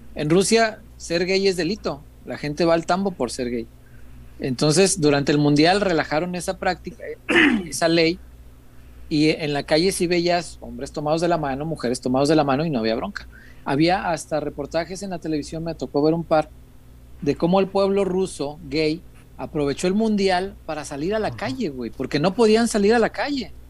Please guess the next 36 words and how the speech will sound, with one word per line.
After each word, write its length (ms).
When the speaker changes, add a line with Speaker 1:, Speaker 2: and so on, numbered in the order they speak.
Speaker 1:
O 80
sea, 220
y, 140
y 260
Speaker 2:
O 40
sea, 100
Speaker 1:
expresar, 340
este 360
Speaker 2:
exacto, 400
más 120
bien 120
expresar, 540
porque 220
salir, 380
Speaker 1:
Ajá, 280
Speaker 2:
sí, 200
pero 120
más 140
bien 120
como 100
Speaker 1:
salían, 160
Speaker 2:
que 60
salir 240
Speaker 1:
sí, 40
Speaker 2:
en 60
Speaker 1:
pero, 120
pues, 80
Speaker 2:
pareja 180
Speaker 1:
cada 140
Speaker 2:
y 40
Speaker 1:
quien 80
Speaker 2:
todo 120
el 80
rollo. 360
Speaker 1:
Ajá, 360
pero, 200